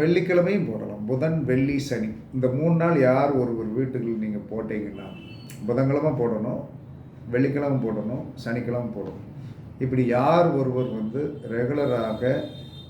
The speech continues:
கிருஷ்ண பரமாத்மாவுடைய குழந்தை உருவத்துக்கு தான் போடணும். போட்டு கிருஷ்ண பரமாத்மாவுடைய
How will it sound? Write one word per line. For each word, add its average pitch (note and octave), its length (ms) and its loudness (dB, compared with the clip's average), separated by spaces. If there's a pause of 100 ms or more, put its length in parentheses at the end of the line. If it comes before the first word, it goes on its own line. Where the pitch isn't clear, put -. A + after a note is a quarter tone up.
கிருஷ்ண C3 320 -2 (100)
பரமாத்மாவுடைய G#2+ 960 -2 (200)
குழந்தை C3+ 500 2 (140)
உருவத்துக்கு A#2 580 -2
தான் A#2+ 240 -2
போடணும். G#2 500 -2 (680)
போட்டு A#2+ 440 2 (540)
கிருஷ்ண C3 260 0
பரமாத்மாவுடைய A2+ 920 0